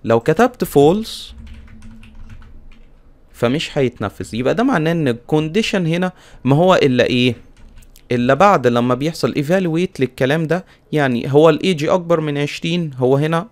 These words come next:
الحالة ب تسعتاشر، صح؟ قيمة الايج ب تسعتاشر، ساعتها ده هيرجع فولس. فيبقى كده باختصار شديد الاف هي عبارة عن ايه؟ عبارة عن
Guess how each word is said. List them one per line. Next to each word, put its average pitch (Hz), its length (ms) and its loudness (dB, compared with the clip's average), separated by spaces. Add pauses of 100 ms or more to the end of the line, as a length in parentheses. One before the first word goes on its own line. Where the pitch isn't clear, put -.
(140)
الحالة 160 480 -2
ب 151 100 -4
تسعتاشر، 175 520 -4
صح؟ - 300 -6
قيمة 147 280 -4
الايج 160 240 -2
ب 190 80 -6
تسعتاشر، 165 380 -2 (280)
ساعتها 196 460 0
ده 190 200 2
هيرجع 165 720 2
فولس. - 520 -2 (300)
فيبقى 147 380 2
كده 156 400 0
باختصار 180 500 -2
شديد 151 440 -2 (180)
الاف 139 320 0
هي 127 120 2
عبارة 139 260 2
عن 135 160 0
ايه؟ 185 220 -4
عبارة 139 380 0
عن 110 320 -2